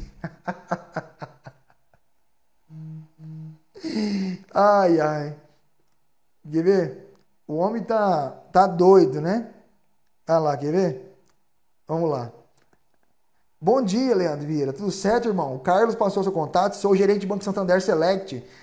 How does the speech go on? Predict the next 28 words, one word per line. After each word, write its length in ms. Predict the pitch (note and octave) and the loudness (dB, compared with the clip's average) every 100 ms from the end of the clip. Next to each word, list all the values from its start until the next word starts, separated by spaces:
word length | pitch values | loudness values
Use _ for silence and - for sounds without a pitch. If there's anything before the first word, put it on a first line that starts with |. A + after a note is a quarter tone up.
| - - | -20 -4
Eu 240 | - G3 F#3+ | 2 4 6
tô 120 | B3+ | 4
disponibilizando 880 | B3+ - B3+ A#3+ A3+ G3+ A3 A#3 A#3+ - | 4 -2 -2 -2 -2 0 0 0 -4 0
a 180 | F#3 F#3 | 4 6
ele 380 | G#3 B3 G#3 G3 | 8 6 4 -2
um 140 | G3 | 0
cartão 420 | G3 G3 A3+ A#3+ | 0 2 0 0
Limited. 720 | A3 A3 B3 G#3 E3 B2 A2+ - - _ _ | 0 2 0 0 -2 -4 -6 -14 -20 _ _
Legal, 520 | D3+ A3 F#3+ F#3+ A3 F#3 | 2 2 4 8 8 6
vamos 240 | G3 G3+ | 2 -2
estreitar 380 | - G#3+ G#3 G3 | -2 0 2 2
a 60 | |
parceria. 760 | G3+ G#3 G#3 F#3 G3+ F#3 C3 - - - _ _ _ | 2 -2 2 0 2 0 -2 -4 -20 -20 _ _ _
Disponibilizar 600 | - G3 G3 F#3+ E3+ G3 | 0 2 4 4 4 2
cartão 320 | G3 F#3 G#3+ | 2 0 0
Black 320 | E3+ F3 F#3+ | 2 4 2
pro 100 | G3 | -2
pessoal 360 | F#3 G3 F#3+ F#3 | -2 0 4 2
do 80 | F#3 | 2
canal. 480 | G3+ F3 D3+ B2 - | 2 2 2 0 -6
Show! 640 | - A3+ A3 D#3 C3 - - - - | 6 10 10 8 2 -12 -20 -18 -10
Você 160 | G3 | 4
tem 80 | F4+ | 6
algum 320 | E4+ C#4+ C4+ | 6 4 0
grupo 300 | A3 C#4 C#4 | 2 0 2
de 100 | G#3 | 4
alta 240 | G3+ G3 F#3 | 6 6 4
renda? 580 | A#3+ C#4+ G3 D#3 D3+ | 4 2 2 0 -2